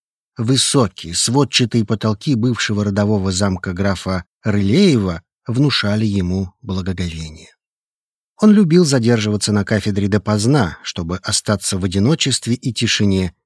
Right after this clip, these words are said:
некогда величественного здания. В девятнадцатом веке граф распорядился после его смерти отдать поместье и прилегающую территорию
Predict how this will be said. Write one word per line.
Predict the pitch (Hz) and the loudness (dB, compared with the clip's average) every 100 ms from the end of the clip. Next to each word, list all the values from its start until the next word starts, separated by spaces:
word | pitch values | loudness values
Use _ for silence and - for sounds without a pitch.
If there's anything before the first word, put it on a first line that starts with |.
| - | -4
некогда | 110 104 104 95 104 92 - _ | 0 0 -2 -2 0 -2 -6 _
величественного | 104 110 107 101 101 - 113 104 107 | -4 0 2 0 -2 -2 0 0 0
здания. | 113 123 143 80 - - _ _ _ _ _ _ _ - | -2 0 0 -2 -8 -20 _ _ _ _ _ _ _ -4
В | 110 | -2
девятнадцатом | 110 139 170 202 196 143 139 123 | 2 2 4 2 2 0 2 2
веке | 160 - 110 | 0 0 0
граф | 113 120 | 0 0
распорядился | 113 104 113 107 110 160 - 101 | 0 -2 0 0 0 0 0 -2
после | 110 - 110 | -4 -2 0
его | 104 | 0
смерти | 101 117 135 123 123 - | 0 2 0 0 -4 -4
отдать | 110 104 117 - | -2 0 0 0
поместье | 107 110 147 - - 92 - | 0 2 2 -2 -4 -6 -4
и | 147 | -4
прилегающую | 120 127 127 120 110 104 - 101 | 0 2 2 2 2 2 -2 -2
территорию | - 104 98 180 165 110 | 0 -2 2 2 2 2